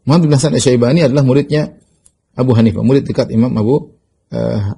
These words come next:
Hanifah, itu Abu Yusuf sama Muhammad bin Hasan Asy-Syaibani. Inilah dua murid dekat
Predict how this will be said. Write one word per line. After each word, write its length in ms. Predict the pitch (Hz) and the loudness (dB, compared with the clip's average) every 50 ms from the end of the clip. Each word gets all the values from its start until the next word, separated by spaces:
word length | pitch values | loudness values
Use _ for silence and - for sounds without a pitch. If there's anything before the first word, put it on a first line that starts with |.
| - - - - 107 | -14 -20 -18 -12 -8
Hanifah, 320 | 104 104 113 107 - 107 107 | -2 0 0 0 0 -2 -4
itu 160 | 98 120 113 | -2 -2 0
Abu 160 | 113 113 113 | 0 2 2
Yusuf 400 | 113 127 135 131 - 165 - - | 2 2 2 0 0 -4 -4 -6
sama 240 | - 120 117 117 113 | -8 -4 -2 0 0
Muhammad 320 | 113 107 117 127 120 110 | 0 0 0 -2 -2 -2
bin 80 | 110 110 | -2 -2
Hasan 160 | 110 - - | -2 -4 -6
Asy-Syaibani. 480 | 127 - - 110 104 104 123 139 147 147 | -8 -4 -2 0 0 2 2 0 2 2
Inilah 160 | 151 151 123 | 2 2 2
dua 160 | 113 131 131 | 4 2 2
murid 320 | 123 131 143 151 156 147 127 | 4 4 2 2 2 0 -2
dekat 320 | 123 117 143 143 143 - | -4 -2 -2 -4 -4 -4